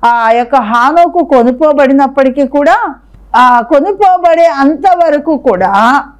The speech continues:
అతడు దేవునికి ఇష్టుడై ఉన్నాడనేటటువంటి సాక్ష్యాన్ని పొందాడండి.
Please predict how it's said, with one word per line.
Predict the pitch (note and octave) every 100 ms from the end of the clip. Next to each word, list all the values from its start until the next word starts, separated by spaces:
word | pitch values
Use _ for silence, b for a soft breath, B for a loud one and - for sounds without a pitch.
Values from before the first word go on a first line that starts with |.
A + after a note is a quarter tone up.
| _ -
అతడు | A#3 C#4 B3+ B3+
దేవునికి | G3 B3 C#4 C#4 C4+ C4 C#4
ఇష్టుడై | C4+ - F#4+ D#4+ D#4+ D4+
ఉన్నాడనేటటువంటి | C#4+ C4+ C4+ C4 B3+ B3 B3 A#3+ A#3+ A#3+ A3+ A3+ B3
సాక్ష్యాన్ని | B3 G#3+ G#3 - G#3 F#3+ A3
పొందాడండి. | A#3 A#3 F#3+ E3+ D#3 C3 - -